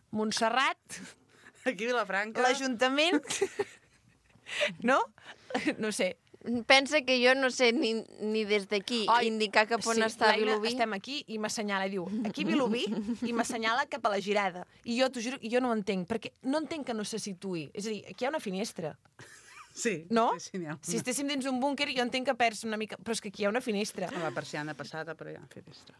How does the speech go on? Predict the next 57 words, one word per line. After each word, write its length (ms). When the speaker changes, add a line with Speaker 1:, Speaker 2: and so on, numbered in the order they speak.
Speaker 1:
Bueno, 320
doncs 320
això 200
de 80
latitud 360
i 40
altitud, 440
jo 160
tinc 160
moltes 220
discussions 400
amb 140
el 60
Roger 200
perquè 200
em 100
diu, 200
"Baixo 480
a 60
falset", 540
o, 80
o 180
pujo, 260
em 60
diu, 140
"Pujo 220
a 40
falset", 480
perquè, 320
exacte, 380
falset 440
té 80
Speaker 2:
És 40
Speaker 1:
una 200
Speaker 2:
més 100
alt. 260
Speaker 1:
més 200
alt. 160
Speaker 3:
Ah. 200
Speaker 1:
Vale? 240
I 60
llavors 180
em 60
diu, 120
"Pujo 240
a 20
falset", 320
i 40
jo 60
sempre 180
li 80
dic, 60
"No, 40
és 80
que 80
no 120
puges, 380